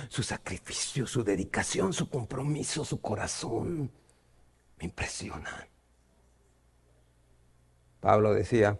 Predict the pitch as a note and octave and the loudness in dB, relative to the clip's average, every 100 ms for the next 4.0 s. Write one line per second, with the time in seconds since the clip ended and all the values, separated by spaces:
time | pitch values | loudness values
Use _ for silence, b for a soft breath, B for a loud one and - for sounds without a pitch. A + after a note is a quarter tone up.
0 | - - A2 A#2+ A2 G2 G2 G#2+ A#2 G2 | -6 -2 2 4 4 2 2 2 0 0
1 | F2 F2+ F2+ F#2+ G2+ - - _ _ _ | 0 -2 -2 -4 -4 -8 -18 _ _ _
2 | _ _ - _ - _ - - - A2+ | _ _ -20 _ -20 _ -12 -10 -2 -2
3 | - - - - - - - - G#5+ - | 0 -6 -8 -16 -18 -12 -6 -4 -6 -10